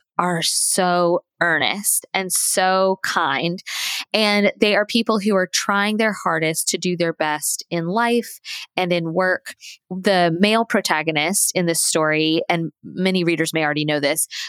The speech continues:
but he is kind of loosely based on or inspired by Jim Henson and Mister Rogers. And in a way, Ted Lasso kind of gives off Mister Rogers energy.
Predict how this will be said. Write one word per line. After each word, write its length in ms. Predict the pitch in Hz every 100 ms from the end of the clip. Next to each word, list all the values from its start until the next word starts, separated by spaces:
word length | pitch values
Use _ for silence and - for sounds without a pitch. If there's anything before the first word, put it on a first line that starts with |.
| -
but 140 | 202
he 260 | - 233 180
is 120 | 196
kind 200 | - 269
of 140 | 226
loosely 800 | 165 180 185 - 190 185 180 185 -
based 460 | 180 170 165 165 -
on 240 | 170 170
or 160 | 165 165
inspired 640 | 160 156 - 147 151 156 151
by 420 | 147 147 147 147
Jim 260 | 160 175 165
Henson 640 | 165 160 - - 156 156 160 - - -
and 440 | 180 170 165 160 160
Mister 300 | 185 - 175
Rogers. 720 | 151 131 147 208 277 - - - _ - - -
And 260 | 240 254 226
in 160 | 240 240
a 100 | 233
way, 440 | 170 165 220 294 294
Ted 280 | - 220 147
Lasso 540 | 147 170 - 202 214
kind 240 | - 196
of 120 | 190 190
gives 240 | 175 170
off 280 | 156 156 -
Mister 300 | 175 170 175
Rogers 400 | 160 151 170 170
energy. 480 | 151 151 170 247